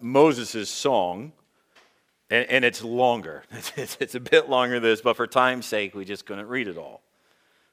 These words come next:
That's why I encourage you through email, <laughs> read through it prior to the sermon. But it should be at least helpful to state that this song, the context of this song,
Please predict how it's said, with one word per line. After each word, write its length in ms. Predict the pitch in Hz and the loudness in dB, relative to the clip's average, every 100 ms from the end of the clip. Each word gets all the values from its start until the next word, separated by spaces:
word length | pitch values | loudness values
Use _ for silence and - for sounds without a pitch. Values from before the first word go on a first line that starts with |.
| _ | _
That's 160 | - - | -16 -2
why 140 | 104 | 0
I 20 | 90 | 0
encourage 400 | 92 101 92 90 | -4 -8 -8 -12
you 60 | |
through 160 | - 90 | -14 -10
email, 520 | 104 104 90 85 80 - | -8 -8 -6 -8 -8 -14
<laughs> 100 | _ | _
read 300 | 127 101 101 | -12 -12 -14
through 260 | - 110 98 | -14 -12 -10
it 160 | 82 - | -12 -10
prior 240 | 92 85 | -8 -8
to 120 | - | -12
the 80 | 82 | -18
sermon. 360 | - 92 82 - _ _ - - _ | -12 -12 -12 -18 _ _ -20 -20 _
But 320 | 143 151 - - _ _ _ | 10 10 8 -12 _ _ _
it 120 | - 127 | 2 4
should 240 | 185 208 | 6 8
be 140 | 208 | 8
at 60 | 185 | 6
least 200 | 160 - | 6 6
helpful 280 | 143 127 139 | 6 6 0
to 60 | |
state 380 | 135 - 110 110 | 0 4 2 2
that 300 | 120 110 104 | -2 -2 0
this 240 | 147 175 - | 2 2 0
song, 760 | - - - 240 143 104 123 | -4 -4 0 2 4 2 -2
the 140 | 160 131 | -2 -4
context 680 | - 196 240 226 196 - 170 | 6 6 6 2 0 2 0
of 140 | 151 | 2
this 160 | 147 - | -2 -4
song, 560 | - 139 95 92 139 | -2 0 0 -4 -12